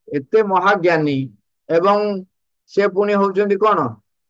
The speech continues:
ଯେତେବେଳେ ସେ ବ-, ମାନେ, କଣ, ବାଳକ ଥିଲେ, ସେତେବେଳେ ତାଙ୍କୁ ବିଶ୍ୱାମିତ୍ର ନେଇକି ଆସିଲେ, ଜଙ୍ଗଲରେ କେଡେ କେଡେ ବଡ ରାକ୍ଷସ ରାକ୍ଷସୀ ମାନଙ୍କୁ ମାରିଲେ।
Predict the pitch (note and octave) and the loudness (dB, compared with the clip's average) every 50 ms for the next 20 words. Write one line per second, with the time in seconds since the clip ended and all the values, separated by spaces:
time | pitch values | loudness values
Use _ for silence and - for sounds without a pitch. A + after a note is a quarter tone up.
0 | _ _ _ - C#3+ E3 D#3+ F#3+ G3+ G3+ G#3 G#3+ G#3+ G3+ G3+ G#3+ G3 D#3+ C#3+ C#3+ | _ _ _ 0 0 2 4 4 2 4 4 4 2 2 2 0 0 0 0 2
1 | D#3 D#3 D#3+ D3+ D3 C#3+ D3+ E3 F3 F3+ D#3 F#3 E3+ D3 B2+ A2+ - _ _ _ | 4 4 4 4 2 0 -2 -2 -4 -4 -4 -4 -6 -6 -6 -8 -16 _ _ _
2 | C#3+ C#3+ C#3 C3 B2+ D#3 - E3+ G#3 A#3+ A#3 A3+ B3+ A#3+ G3+ G#3 F3+ D3+ C3 A#2 | -10 -8 -6 -2 2 2 4 4 4 4 4 4 2 4 4 2 2 2 2 0
3 | G2+ - - _ _ _ _ _ _ _ _ _ _ _ _ _ _ _ - - | -2 -6 -12 _ _ _ _ _ _ _ _ _ _ _ _ _ _ _ -4 0
4 | F3 E3+ F3 - A3 G#3+ G#3 G#3+ G#3+ G#3+ G#3+ A3+ C4 B3+ B3+ G3+ F#3 F3+ F3+ - | 0 0 2 2 2 4 4 4 4 4 6 4 4 4 2 0 -2 -2 -4 -2
5 | G3 G#3+ A3 A3+ G3+ F#3 F3 D#3+ - G#3+ G#3 G3+ G3+ G3+ G3 A3 G#3+ G#3 G#3 G3+ | 2 4 4 4 4 2 -2 0 0 0 0 0 -2 -2 -2 0 2 4 4 4
6 | G3+ - - - _ _ _ _ _ - D#3 E3+ F#3 F#3+ F#3+ F#3+ G#3 G#3 G3+ F#3+ | 4 2 -2 -8 _ _ _ _ _ -2 2 2 2 2 2 0 2 2 2 0
7 | G3 - G3+ F#3+ G3 G#3 A3 A#3 A3+ G#3 F3+ E3 D#3+ F3 F#3 F#3+ G3+ G3+ G#3 G3 | 0 -2 -2 0 2 4 4 4 4 4 2 0 0 -2 0 0 2 4 4 4
8 | G3+ G#3+ A3+ A3+ G#3 F#3+ F3+ D3+ - F3+ F3 F3 F#3+ F#3 F#3+ G3+ G3 G3+ F#3 G3 | 4 4 2 2 2 0 -8 -6 -2 -2 0 0 -2 -2 -2 -2 -2 -2 -2 -2
9 | F#3+ F#3+ - F#3 F3 E3+ _ G3 F#3+ F#3 F#3 F#3+ F#3 F#3 F#3 - - G3 F3+ F#3+ | -2 0 0 0 -2 -2 _ -4 -2 -2 -2 -2 -2 -2 -4 -4 -6 -6 -4 -6
10 | G3 F#3+ F#3+ F#3+ F#3+ F#3+ F#3 E3 G3 A3 A3 G#3+ E3+ D3 C#3+ C#3 C3+ C3+ C3 | -6 -4 -4 -4 -4 -4 -4 0 0 2 2 2 2 2 2 2 2 2 2